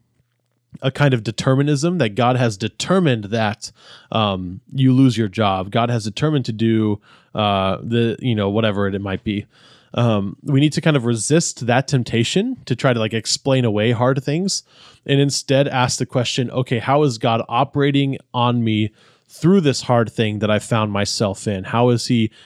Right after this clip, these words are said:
giving me promises? How is this an opportunity to have faith? How is this an opportunity to draw close to God? How is this an opportunity to trust in Jesus? Um, and how is, how is God, uh, making me more like Christ through this thing?"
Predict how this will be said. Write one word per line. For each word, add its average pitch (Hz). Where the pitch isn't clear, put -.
giving 120
me 104
promises? 135
How 127
is 117
this 117
an 120
opportunity 113
to 95
have 95
faith? -
How 117
is 117
this 113
an 120
opportunity 110
to 95
draw 98
close -
to 123
God? 101
How 113
is 110
this 101
an 110
opportunity 107
to 104
trust -
in 120
Jesus? 117
Um, 107
and 113
how 131
is, 120
how 127
is 107
God, 113
uh, 104
making 131
me 127
more 110
like 98
Christ -
through 110
this 101
thing?" 104